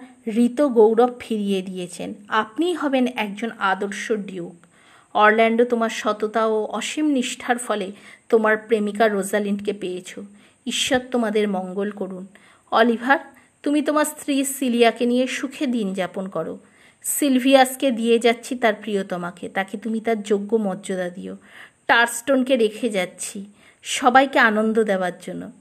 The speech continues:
তুমি তোমার রসিকতা ও কৌতুকের সাহায্যে সবাইকে হাসি খুশিতে রাখবে।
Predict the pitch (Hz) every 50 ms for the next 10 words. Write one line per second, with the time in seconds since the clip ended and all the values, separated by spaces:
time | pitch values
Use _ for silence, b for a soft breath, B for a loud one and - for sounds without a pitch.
0 | b b b b b b b - 262 240 240 240 247 220 226 220 208 214 214 202
1 | - - - 233 240 - 226 226 226 247 247 226 220 226 - 208 190 202 - 233
2 | 220 - 220 220 - - 220 196 220 214 208 - 247 247 - - - 202 214 226
3 | 240 240 - 269 240 - 196 185 - - 214 - - 208 - - 220 - 208 185
4 | 175 175 180 180 196 - 190 202